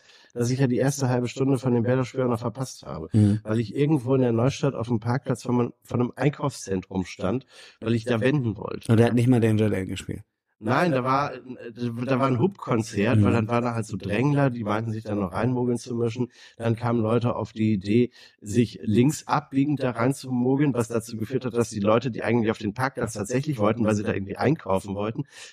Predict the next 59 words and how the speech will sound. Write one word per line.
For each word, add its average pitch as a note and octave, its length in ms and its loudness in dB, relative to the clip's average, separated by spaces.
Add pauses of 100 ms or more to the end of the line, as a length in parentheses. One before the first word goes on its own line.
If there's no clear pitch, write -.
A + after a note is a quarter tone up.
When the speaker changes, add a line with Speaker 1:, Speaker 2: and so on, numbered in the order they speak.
Speaker 1:
da A#2+ 180 0
nicht A2+ 160 2
mehr A2 160 2
weiterkamen, C#3 720 0
dann A2 60 -6
fingen G#2+ 200 -4
die A#2+ 140 -4
noch D3 140 -2
an C#3 140 -2
zu C#3 220 -4
hupen. D3 320 -2 (320)
Äh, A#2 300 0
die A#2+ 180 -2
waren C3+ 180 2
kurz D3 200 -8
davor C#3 400 -2
auszusteigen C3+ 840 -2
und A#2 80 -4
sich A#2 180 -6
zu A2+ 120 -16
verprügeln. G2+ 640 -2 (180)
Speaker 2:
Genau, C3+ 220 4
aber B2 140 2
da C3 120 4
in C3 120 2
der B2+ 100 6
Nähe C#3 240 4
war B2 160 -2
auch G#2 160 -8
ein G2+ 100 -2
Baumarkt. C#3+ 680 -2 (500)
Deshalb A#2 300 0
können B2+ 200 4
wir C#3 120 4
jetzt C3+ 200 -2
ja C3+ 60 0
Speaker 1:
Ja. A#2 80 4
Speaker 2:
wieder B2 100 2
über A#2 140 2
die A#2 80 2
Nägelabteilung G#2+ 720 0
Speaker 1:
Eben, A2 160 2
Speaker 2:
reden - 20 2
Speaker 1:
da A2+ 60 2
Speaker 2:
und A2 60 2
Speaker 1:
hätten G2 80 2
sie G#2 40 4
Speaker 2:
Jürgen G2 140 2
Speaker 1:
dann, B2 140 2
Speaker 2:
Nagelsmann. A#2 340 -4
Speaker 1:
hätten G#2+ 220 0
sie A#2 80 -12
ein G#2 120 -8
Kantholz A#2+ 460 -4
auch G2 140 -10
kaufen G#2 300 -6
können G2 280 0
oder G2 360 -2
halt, - 300 -8